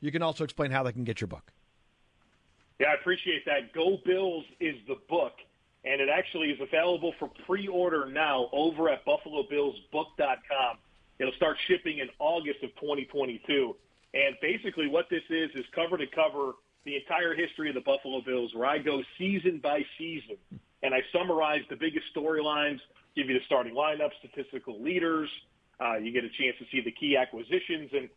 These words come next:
Speaker 2: just page by page relive the entire history of the Bills. There's breakout stories on the biggest moments in team history. There's all decade teams.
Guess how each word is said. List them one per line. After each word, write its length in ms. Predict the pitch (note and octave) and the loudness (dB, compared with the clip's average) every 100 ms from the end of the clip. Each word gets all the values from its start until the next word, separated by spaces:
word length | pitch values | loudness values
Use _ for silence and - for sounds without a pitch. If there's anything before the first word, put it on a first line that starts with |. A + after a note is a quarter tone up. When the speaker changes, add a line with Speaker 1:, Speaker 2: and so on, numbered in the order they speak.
| _ - | _ -4
Speaker 2:
just 160 | F#3+ - | -4 -2
page 280 | F3+ F#3 - | -2 -2 -2
by 160 | D#3+ - | -2 0
page 300 | E3+ E3 C3 | 0 0 -2
relive 520 | C3+ F3 D#3 E3+ D3+ C3 | -6 -4 0 2 0 -2
the 120 | C3+ | -8
entire 380 | B2+ C#3 C#3+ C3 | -6 -2 0 0
history 320 | D3 - C3+ | -2 0 0
of 60 | |
the 60 | A#2+ | 0
Bills. 320 | B2 C#3 C#3 B2+ | 2 2 2 -4
There's 140 | A2 - | -12 -2
breakout 360 | C#3 C#3+ C#3 - | -2 0 -2 -2
stories 380 | D3 C#3 C3+ B2+ | -4 -2 -2 -2
on 120 | A#2 | -4
the 80 | A2 - | -4 -4
biggest 280 | C3+ C3 - | -2 -2 0
moments 340 | C#3 C#3+ - | 0 0 -14
in 80 | A#2 | -18
team 200 | B2+ B2 | -12 -2
history. 460 | D3+ E3 D#3+ D#3+ D3+ _ _ - | -2 0 2 2 2 _ _ -8
There's 180 | B2+ B2 | -4 -2
all 180 | G#2 G2+ | -2 0
decade 440 | F#3 G3 F3+ E3 - | 0 0 -2 -4 -4
teams. 320 | E3 D#3 | -4 -4